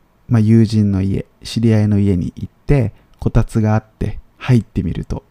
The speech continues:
うわー、すっごいあったかい、気持ちいい、最高ってなります。二つ目の、えー、おすすめポイント。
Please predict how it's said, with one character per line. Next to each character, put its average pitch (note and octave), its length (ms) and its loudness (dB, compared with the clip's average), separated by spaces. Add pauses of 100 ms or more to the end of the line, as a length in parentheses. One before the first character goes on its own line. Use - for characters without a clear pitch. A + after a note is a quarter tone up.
(120)
う B2+ 80 -4
わ D#3+ 300 0
ー、 - 20 -4
す - 300 -8
っ - 20 -4 (180)
ご - 160 0
い A#2 40 4
あ A2 60 2
っ - 140 -4
た A2+ 100 0
か G2+ 160 -2
い、 - 80 -6 (260)
気 - 140 -6
持 G#2+ 220 2
ち - 140 -10
い D#2 60 -2
い、 - 40 -8
最 G2+ 360 0
高 - 360 -2
っ - 60 -20
て - 120 -4
な G2 100 -2
り - 120 -10
ま - 120 -18
す。 - 220 -20 (1700)
二 - 260 4
つ - 160 2
目 F3+ 120 6
の、 G#2+ 160 0 (360)
え G#2+ 180 0
ー、 - 60 -2
お G#2 80 -2
す - 140 -4
す - 140 -4
め G2 140 4
ポ - 200 2
イ F#2 80 0
ン E2+ 40 -4
ト。 - 180 -14